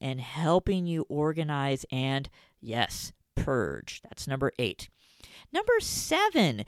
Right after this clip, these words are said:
this gets into the purge idea a little bit, giving your music library an overhaul. Yeah. And so this might be donating music that you haven't,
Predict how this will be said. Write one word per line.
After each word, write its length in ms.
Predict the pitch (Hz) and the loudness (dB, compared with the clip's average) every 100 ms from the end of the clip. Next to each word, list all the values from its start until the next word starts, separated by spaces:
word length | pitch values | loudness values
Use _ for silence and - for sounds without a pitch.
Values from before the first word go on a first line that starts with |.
| - - | -10 -4
this 160 | 359 - | -2 2
gets 240 | 349 - | 0 2
into 260 | 320 370 370 | -2 2 4
the 140 | 185 | 4
purge 580 | - - 196 247 196 156 | 2 0 2 4 4 2
idea 560 | 139 143 135 139 127 123 | 2 2 2 2 2 2
a 80 | 127 | 0
little 260 | 131 135 | 0 0
bit, 260 | 135 131 - - - - | 2 2 2 -2 -14 -10
giving 400 | 151 247 392 381 | 6 6 6 0
your 200 | 285 254 | 0 2
music 480 | 190 156 202 247 294 | 2 2 2 2 0
library 1200 | 175 139 131 135 208 277 240 151 147 117 98 104 - | 0 -4 -2 0 4 4 4 4 4 4 2 -2 -2
an 180 | 135 127 | -2 2
overhaul. 960 | 120 127 131 123 113 110 90 78 - - _ | 4 4 2 0 -2 -4 -6 -8 -12 -18 _
Yeah. 380 | 127 123 185 277 - - - - 202 | -4 0 2 2 -2 -14 -14 -14 0
And 240 | 226 233 | 0 0
so 460 | - - 240 226 208 | -2 4 6 8 6
this 240 | 220 277 | 4 4
might 200 | 254 240 | 2 2
be 160 | 208 196 | 0 -2
donating 800 | 147 156 156 190 214 220 220 196 | 0 2 2 2 0 0 -2 0
music 400 | 214 214 262 - | 2 2 0 2
that 220 | 180 - | 0 0
you 100 | 165 | -2
haven't, 720 | 156 143 151 160 156 - - | 0 2 2 2 -2 -6 -16